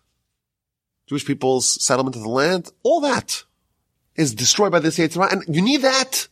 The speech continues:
to achieve prophecy. The only way to have Tov Ma'od, super good, is with the Yetzer Hara. That's the only way to do it. Jacob wants to study Torah. That's great.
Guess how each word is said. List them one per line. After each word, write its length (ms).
to 80
achieve 140
prophecy. 480
The 200
only 240
way 100
to 100
have 120
Tov 260
Ma'od, 460
super 460
good, 320
is 120
with 120
the 100
Yetzer 280
Hara. 360
That's 140
the 40
only 200
way 60
to 40
do 180
it. 300
Jacob 400
wants 240
to 80
study 220
Torah. 480
That's 200
great. 420